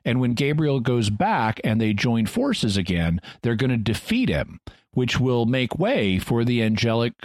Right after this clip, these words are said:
prince of Greece to cause a conflict. And notice,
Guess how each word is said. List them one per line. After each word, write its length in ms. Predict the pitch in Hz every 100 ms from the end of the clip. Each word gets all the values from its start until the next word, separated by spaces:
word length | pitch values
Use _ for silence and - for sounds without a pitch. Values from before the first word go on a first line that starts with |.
| -
prince 320 | - 113 107 -
of 240 | 113 110
Greece 640 | 113 233 113 67 - - - _ _ _ -
to 100 | 110
cause 260 | 107 95 90
a 60 |
conflict. 720 | - 85 78 - 95 - - - _ _ _ - - -
And 320 | 156 160 165 - _ _ _
notice, 460 | - 466 - -